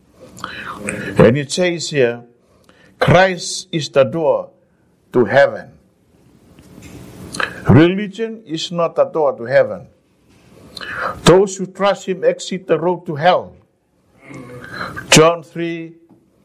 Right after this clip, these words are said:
verse thirty-six. Those who trust him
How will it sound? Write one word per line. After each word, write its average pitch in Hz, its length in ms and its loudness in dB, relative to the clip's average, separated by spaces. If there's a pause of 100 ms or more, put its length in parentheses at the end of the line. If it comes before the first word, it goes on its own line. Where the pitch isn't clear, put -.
(440)
verse 139 320 4
thirty-six. - 840 -2 (1600)
Those 190 420 4
who 175 160 -8
trust - 420 -6
him 104 320 -2